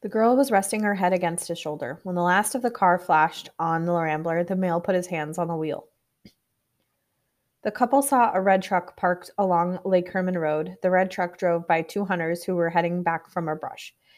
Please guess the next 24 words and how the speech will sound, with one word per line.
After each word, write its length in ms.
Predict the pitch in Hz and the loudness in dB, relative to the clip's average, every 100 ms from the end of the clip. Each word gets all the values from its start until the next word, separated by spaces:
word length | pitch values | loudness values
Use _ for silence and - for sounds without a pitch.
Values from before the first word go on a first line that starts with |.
| _ _ | _ _
They 100 | 190 | 4
were 120 | 185 | 4
both, 420 | 185 185 190 190 - | 6 4 4 -2 -2
um, 340 | 180 160 175 - | 0 0 -6 -4
they 120 | 190 | 0
were 120 | 185 | 2
both 440 | 185 196 196 - - _ _ | 2 2 -2 -16 -20 _ _
carrying 420 | - 190 180 180 | -2 0 2 2
rifles 520 | 170 160 165 208 208 208 | 2 0 0 0 0 -4
and 200 | 190 180 | -4 -2
were 100 | 175 | -2
seen 320 | 175 185 180 | -2 -4 2
by 160 | 175 165 | 2 2
the 140 | 165 | 0
married 320 | 165 160 160 | -4 -4 -4
couple 280 | - 165 180 | -6 -4 -4
driving. 440 | 175 92 - - - _ _ _ _ | -2 -4 -4 -10 -14 _ _ _ _
Also, 280 | - 196 214 | -2 0 0
the 140 | 190 | 0
red 180 | 180 170 | 2 0
truck 300 | - 175 - | -2 -6 -6
was 320 | 175 170 160 | -6 -2 -2
a 60 | 156 | -4
Ford. 320 | - - - | -10 -12 -12